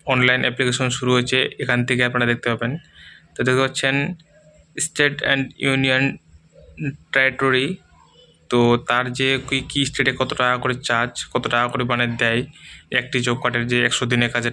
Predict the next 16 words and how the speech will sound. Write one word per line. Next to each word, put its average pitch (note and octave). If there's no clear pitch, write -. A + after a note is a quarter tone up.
টাকা। A2+
তো B2
এখান A#2+
থেকে A#2+
দেখতে A#2
পাচ্ছেন A#2+
অরুণাচল A#2+
প্রদেশ A#2+
দুশো A#2+
চৌত্রিশ B2+
টাকা, A#2+
আসামে B2+
দিচ্ছে B2
দুশো B2
ঊনপঞ্চাশ B2
টাকা, B2